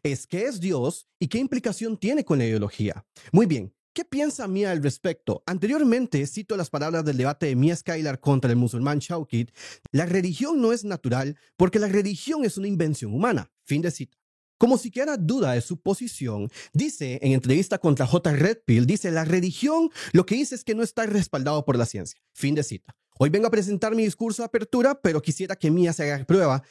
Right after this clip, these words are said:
de esa afirmación. Dividiré mi discurso, querido Pedro, en tres secciones. Sección uno, sistema epistemológico. Sección dos, ¿qué es Dios?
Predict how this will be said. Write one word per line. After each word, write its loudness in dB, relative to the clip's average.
de 0
esa -2
afirmación. -2
Dividiré 2
mi 6
discurso, -2
querido 4
Pedro, 4
en 6
tres 0
secciones. -10
Sección -8
uno, -2
sistema -4
epistemológico. -2
Sección -6
dos, -4
¿qué -2
es 0
Dios? 0